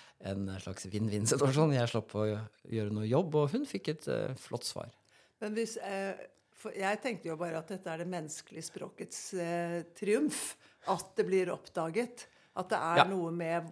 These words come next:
Speaker 2: vår... den menneskelige måten å uttrykke seg på, eller det
Speaker 1: Ja.
Speaker 2: levende menneskets måte å uttrykke seg på, som K I fortsatt ikke har kn-, den nøtta har de ikke knekket, liksom.
Speaker 1: Nei, hva tror du om det?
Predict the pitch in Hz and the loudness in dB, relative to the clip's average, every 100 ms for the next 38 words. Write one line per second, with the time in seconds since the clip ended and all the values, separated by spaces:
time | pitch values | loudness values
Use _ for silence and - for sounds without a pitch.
0 | 170 165 180 175 180 - _ - 180 196 | -10 -4 -2 -2 -4 -14 _ -10 -4 -2
1 | 185 156 - 175 170 180 151 160 160 175 | -2 -4 -10 -8 -4 -4 -4 -8 -8 -8
2 | - 175 175 151 175 170 190 180 160 160 | -8 -10 -10 -8 -8 -6 -8 -8 -10 -14
3 | - 160 139 202 226 175 160 180 208 165 | -16 4 6 6 4 2 0 -2 -2 -2
4 | - 180 202 175 180 185 170 165 165 180 | -8 -8 -4 -4 -4 -6 -8 -12 -10 -10
5 | 175 240 214 - _ _ _ _ - - | -4 -4 -4 -10 _ _ _ _ -10 -4
6 | 190 185 175 180 185 190 175 147 175 170 | -4 -2 -6 -6 -6 -6 -4 -2 -4 -6
7 | - _ _ _ - 175 - 165 175 - | -12 _ _ _ -16 -8 -8 -6 -10 -6
8 | 165 165 170 - - 190 190 170 - 185 | -4 -2 -6 -14 -4 -2 0 -2 -2 -2
9 | 185 143 170 196 - 220 - 190 175 175 | 0 -2 -4 -6 -6 -6 -6 -6 -4 0
10 | 254 240 - - 143 180 - 139 120 127 | 0 0 2 6 8 8 6 2 2 4
11 | 170 170 | 6 4